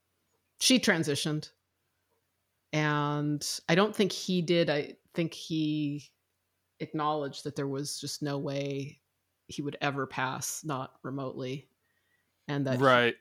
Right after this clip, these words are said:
Speaker 1: he would be much
Speaker 2: That's
Speaker 1: prettier male than trying to look
Speaker 2: Yeah,
Speaker 1: female.
Speaker 2: that's sort of where I'm at. It's unfortunate, but, you know, some of us have to be realistic about these things.
Speaker 1: He did get electrolysis all over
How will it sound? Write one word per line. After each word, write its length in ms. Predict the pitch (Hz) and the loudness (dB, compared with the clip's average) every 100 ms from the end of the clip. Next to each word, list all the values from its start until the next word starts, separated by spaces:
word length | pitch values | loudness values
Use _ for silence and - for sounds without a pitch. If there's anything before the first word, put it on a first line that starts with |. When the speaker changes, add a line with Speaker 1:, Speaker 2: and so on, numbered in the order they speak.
| _ _ | _ _
Speaker 1:
he 180 | - 175 | -2 0
would 140 | 156 151 | 2 2
be 140 | 151 | 2
much 260 | 156 - - | 4 4 2
Speaker 2:
That's 100 | - | 2
Speaker 1:
prettier 400 | 165 151 139 139 | 2 2 0 0
male 580 | 147 143 139 139 139 _ | 0 0 0 -2 -4 _
than 420 | 156 135 131 139 135 _ _ - - - - - | -6 -4 -4 -8 -10 _ _ -20 -20 -20 -20 -10
trying 240 | - 131 | -6 -4
to 60 | 131 | -4
look 160 | 131 | -8
Speaker 2:
Yeah, 60 | 139 151 123 117 139 | -2 0 0 0 -2
Speaker 1:
female. 40 | 143 - - | -4 -8 -6
Speaker 2:
that's 200 | 117 - | -6 -2
sort 200 | 127 113 | -2 0
of 240 | 107 101 | -2 -4
where 200 | 107 101 | -4 0
I'm 160 | 98 101 | 0 -2
at. 340 | 104 104 110 - _ | -4 -2 -4 -6 _
It's 100 | - | -4
unfortunate, 640 | 110 - 110 104 107 104 104 _ | -4 0 -2 -2 -4 -6 -8 _
but, 340 | 104 101 - _ _ _ _ _ | -2 -2 -4 _ _ _ _ _
you 120 | - | -8
know, 220 | 101 98 98 _ _ _ _ _ | -6 -6 -10 _ _ _ _ _
some 260 | - 120 107 | -4 -2 0
of 40 | |
us 120 | 104 | -2
have 140 | 107 - | -4 -6
to 40 | |
be 80 | 110 | -8
realistic 480 | 98 98 98 - 110 | -6 -4 -6 -6 -8
about 280 | 104 104 110 | -4 -2 -2
these 180 | 104 104 | -6 -6
things. 360 | 117 113 113 _ _ _ _ _ _ _ _ _ _ _ _ _ _ _ _ _ _ _ - | -4 -4 -6 _ _ _ _ _ _ _ _ _ _ _ _ _ _ _ _ _ _ _ -6
Speaker 1:
He 80 | - | 2
did 160 | 196 170 | 2 4
get 220 | 147 - | 2 2
electrolysis 880 | 165 156 - - 151 139 - - - | 2 2 0 4 4 2 -2 -6 -6
all 160 | - 127 | -4 -4
over 400 | 131 139 139 | -4 -6 -6